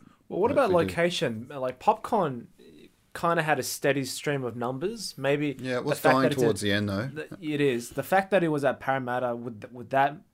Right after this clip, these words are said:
Speaker 2: Mm.
Speaker 1: make any change just because it's more centralised in
Speaker 2: Yeah, yeah.
Speaker 1: location-wise? 'Cause Penrith, for some people, might be out of the way.
Speaker 2: Yeah, and it wasn't right near a station. I've never walked there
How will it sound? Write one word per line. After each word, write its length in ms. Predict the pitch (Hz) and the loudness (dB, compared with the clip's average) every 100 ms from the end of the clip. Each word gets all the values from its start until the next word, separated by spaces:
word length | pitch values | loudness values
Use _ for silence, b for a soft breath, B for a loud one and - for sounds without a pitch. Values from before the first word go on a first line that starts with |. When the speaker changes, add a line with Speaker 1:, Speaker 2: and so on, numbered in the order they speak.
| _ | _
Speaker 2:
Mm. 240 | 113 107 92 | -6 -4 -2
Speaker 1:
make 240 | 131 131 | -2 -4
any 220 | 143 135 | -2 -4
change 420 | 131 - 131 135 - | -4 -2 -2 -2 -6
just 220 | 139 - | -8 -6
because 260 | 139 143 | -6 -6
it's 160 | 127 104 | -8 -8
more 360 | 131 123 117 110 | -6 -2 -4 -6
centralised 800 | - - 123 - 151 139 143 147 | -10 -6 -6 -4 0 2 2 -2
in 100 | 135 | -2
Speaker 2:
Yeah, 140 | 110 196 | 0 2
yeah. 40 | |
Speaker 1:
location-wise? 720 | 95 131 131 156 151 165 180 | 2 -2 -2 -4 -2 -2 -4
'Cause 120 | 143 | -10
Penrith, 420 | - 139 139 135 _ b b b b | -10 -8 -6 -8 _ b b b b
for 120 | - | -8
some 220 | 147 175 175 | 0 0 2
people, 180 | 165 | 0
might 180 | 143 143 | 4 2
be 120 | 139 | 4
out 120 | 120 110 | 2 0
of 40 | |
the 60 | 101 | -4
way. 200 | 92 - - | -12 -16 -10
Speaker 2:
Yeah, 200 | - 110 - - | -2 -2 -2 -6
and 140 | 110 135 | 2 2
it 80 | |
wasn't 280 | 139 160 143 | 6 4 4
right 240 | 107 110 113 | 4 4 4
near 200 | 107 98 | 0 -2
a 40 | |
station. 420 | - 95 95 92 | 0 -2 -2 -4
I've 180 | 92 107 | -4 -2
never 220 | 120 104 | 0 -2
walked 320 | 92 98 113 - | -2 -4 -6 -2
there 280 | 110 101 | -2 -2